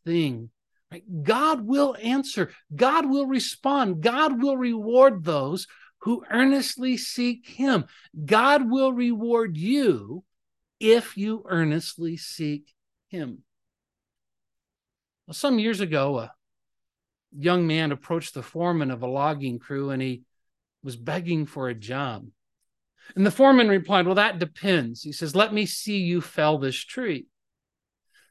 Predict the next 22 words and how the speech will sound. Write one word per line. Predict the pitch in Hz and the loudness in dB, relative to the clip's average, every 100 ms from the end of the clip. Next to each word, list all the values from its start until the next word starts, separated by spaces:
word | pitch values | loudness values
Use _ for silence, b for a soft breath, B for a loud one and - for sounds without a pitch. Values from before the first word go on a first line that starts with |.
| _ | _
So | - | -4
the | 175 | 0
young | 170 185 214 | 4 4 6
man | 190 185 | 4 4
stepped | 185 - 196 202 | 0 2 2 2
forward | - 170 147 143 147 | -2 -2 0 -2 -2
and | 139 | -2
skillfully | - - - 185 185 - 175 151 | -6 -6 2 2 2 -2 -2 -2
felled | - 165 165 135 151 | -2 2 4 2 0
a, | 139 131 131 _ _ _ | -2 -4 -6 _ _ _
a | 175 | -8
great | 135 135 139 139 - - | -6 -4 -4 -4 -10 -20
tree. | - 185 - - _ _ _ _ _ _ _ _ _ _ | -10 -8 -8 -16 _ _ _ _ _ _ _ _ _ _
Well, | 294 | -10
the | 254 | -4
foreman | 349 339 294 277 | 0 4 6 6
was | 240 | 2
impressed, | 220 196 - 233 165 - - | -2 -4 -2 -2 -2 -6 -6
and | 151 | -6
so | 139 175 | -4 -2
he | 175 | 0
said, | 180 147 | 0 -4